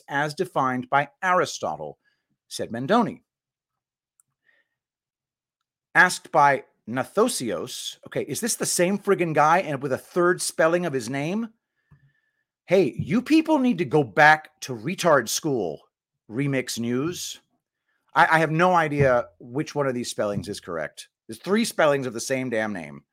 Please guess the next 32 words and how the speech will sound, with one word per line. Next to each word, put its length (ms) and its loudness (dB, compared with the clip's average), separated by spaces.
Whether 220 8
the 100 0
Greek 280 0
government 380 2
would 120 -8
take 200 -4
action 360 2
against 260 -4
Netflix 400 -4
over 220 -2
this, 160 -2
Mendoni 520 -2
said 340 -2
that, 200 2
quote, 320 -2
"such 260 -2
a 60 2
move 320 2
would 140 -2
be 140 -2
unconstitutional. 920 -4
Greece's 320 -10
constitution 560 -10
has 140 -12
protected 420 -8
artistic 380 -8
freedom 360 -6
since 240 -8
the 120 -8
early 200 0
nineteenth 360 -6
century." 480 -8